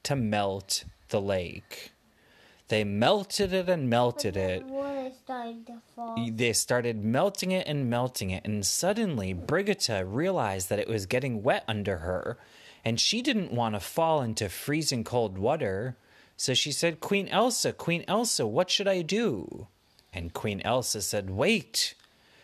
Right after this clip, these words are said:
Speaker 1: Before we make the water all, the, the ice all the way into water, let's rub our ice skates together again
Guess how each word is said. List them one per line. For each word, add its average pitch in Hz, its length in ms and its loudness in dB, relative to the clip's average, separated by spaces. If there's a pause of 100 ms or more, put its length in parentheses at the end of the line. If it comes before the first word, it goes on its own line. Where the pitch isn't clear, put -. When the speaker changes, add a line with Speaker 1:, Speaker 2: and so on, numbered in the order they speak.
(220)
Speaker 1:
Before 165 560 2
we 190 160 2
make 170 280 -2
the 160 120 2
water 143 460 2
all, 147 360 6
the, 131 460 4
the 127 380 0
ice 143 280 2
all 143 280 4
the 147 100 0
way 143 140 2
into 139 240 -2
water, 170 480 2 (400)
let's 104 220 0
rub 139 280 4
our 185 160 6
ice 147 280 2
skates 143 420 -2
together 127 500 2
again 95 540 0